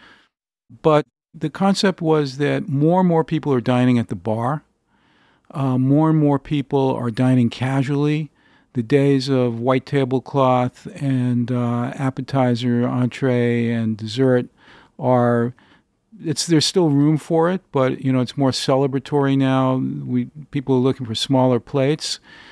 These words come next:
Uh, legal seafoods is seafood, but, you know, in some of the other concepts, we can have a higher percentage of non-seafood items, whether vegetarian or, or meat items. Um, and just to diversify and appeal to a younger demographic.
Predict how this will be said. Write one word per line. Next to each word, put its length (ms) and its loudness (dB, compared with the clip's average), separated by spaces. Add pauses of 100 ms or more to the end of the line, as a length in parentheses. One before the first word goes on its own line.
(340)
Uh, 160 -2
legal 320 4
seafoods 760 0
is 120 -8
seafood, 680 -2
but, 200 0
you 100 -4
know, 120 0
in 60 0
some 200 0
of 60 2
the 120 2
other 160 0
concepts, 640 -4
we 100 -2
can 160 -2
have 200 -2
a 80 -2
higher 240 -2
percentage 580 -4
of 180 -10
non-seafood 840 -2
items, 520 -2
whether 240 -6
vegetarian 960 0
or, 460 -2
or 300 -10
meat 300 2
items. 580 -4 (920)
Um, 520 2
and 160 2
just 240 0
to 60 -4
diversify 800 0
and 140 0
appeal 400 -2
to 300 -2
a 80 2
younger 380 0
demographic. 960 -4